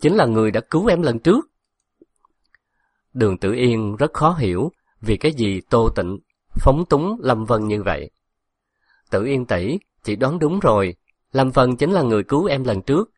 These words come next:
Kỳ thực, hắn không phải là hạng người như chị nghĩ, hắn là một người rất kiêu ngạo. Nếu không phải lần trước hắn đã cứu em, hắn sẽ không đáp ứng tới công ty làm việc. Hắn chính là người như vậy, em biết.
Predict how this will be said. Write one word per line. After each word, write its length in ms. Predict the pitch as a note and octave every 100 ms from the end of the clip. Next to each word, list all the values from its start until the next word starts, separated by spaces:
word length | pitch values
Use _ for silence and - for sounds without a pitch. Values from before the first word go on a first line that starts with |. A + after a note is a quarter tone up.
| _ _ _ _ -
Kỳ 140 | A#2
thực, 240 | - G#2 _ _ _
hắn 200 | - F#3
không 140 | E3 C3+
phải 160 | G#2
là 100 | D#3+
hạng 300 | G#2+ F#2+ A2
người 180 | B2 G#2
như 120 | A2+
chị 180 | C3 G#2
nghĩ, 360 | A2+ G2 G#2+ G3 _ _ _
hắn 160 | D3+
là 120 | G3 C#3+
một 220 | G#2+ A#2
người 140 | A2
rất 200 | C3 -
kiêu 140 | D3+ C3+
ngạo. 420 | A2+ F#2 A#2 C3 _ _ _ _ _
Nếu 160 | A#2 D3+
không 220 | D3 A#2+
phải 360 | - E2 G#2
lần 200 | E3 A2
trước 200 | G2 D#3
hắn 180 | - D#3+
đã 80 | C#3+
cứu 240 | - C#3
em, 240 | E3 B2+ A#2 _ _ _
hắn 180 | - D3+
sẽ 140 | - C#3
không 200 | C#3+ B2
đáp 160 | -
ứng 240 | - C#3 F#3
tới 120 | F#3
công 180 | D3 B2+
ty 160 | B2+
làm 200 | A#2 G2+
việc. 320 | F#2+ G2 G#2+ _ _ _ _ _
Hắn 300 | - A#2+ D3+
chính 160 | D3+ E3+
là 100 | B2+
người 200 | G#2 G2
như 160 | A#2+
vậy, 320 | A2 F2+ G2+ - _
em 220 | - A#2+ A2+
biết. 260 | C3 F#3+